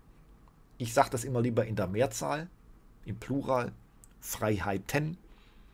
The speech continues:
Ich mag so abstrakte Begriffe nicht so sehr. Freiheit, Solidarität,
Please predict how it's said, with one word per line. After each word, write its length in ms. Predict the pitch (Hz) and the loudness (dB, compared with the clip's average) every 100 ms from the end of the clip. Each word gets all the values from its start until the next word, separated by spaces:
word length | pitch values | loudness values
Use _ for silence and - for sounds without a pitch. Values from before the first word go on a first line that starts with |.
| - - - - - - - | -20 -20 -20 -20 -20 -16 -8
Ich 120 | 110 | 6
mag 240 | 120 - | 8 10
so 120 | - | 8
abstrakte 500 | - 113 - 139 - | 2 2 6 6 6
Begriffe 400 | 113 117 - - | 2 0 -2 -4
nicht 280 | 104 104 - | -4 -4 -4
so 80 | - | -6
sehr. 300 | 80 76 58 - - - - - - - - - | -8 -10 -10 -14 -20 -20 -20 -20 -20 -20 -20 -18
Freiheit, 960 | - - 117 127 127 113 110 107 104 - | -10 -2 4 6 6 4 2 2 0 2
Solidarität, 1200 | 120 117 113 120 113 113 113 117 113 110 110 - | 2 4 2 2 0 4 6 8 8 6 2 -6